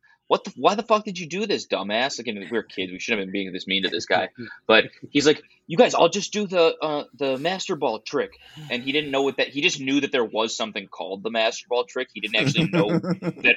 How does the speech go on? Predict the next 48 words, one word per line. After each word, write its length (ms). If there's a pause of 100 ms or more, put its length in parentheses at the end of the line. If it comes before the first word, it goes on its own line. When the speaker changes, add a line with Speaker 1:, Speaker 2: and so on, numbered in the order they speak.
Speaker 1:
all 240
it 60
involved 440
was 140
item 340
duplication. 800 (520)
Uh, 440 (160)
he 160
just 180
thought, 240
like, 140
it 80
was 100
a, 160
some 240 (100)
fix-all, 640
and 220 (180)
we, 220
he, 320
we 120
really 300
gave 240
it 120
to 100
him 160
over 240
that. 280 (300)
Speaker 2:
No, 360
man. 240
I, 280
to 120
me, 520
you 80
know, 160
I'm 140
thinking 540 (200)
this 140
thing's 220
level 240
seventy. 720
Like, 320 (680)
I 80
think 120
I 80
just 160
knocked 300
him 120
out. 360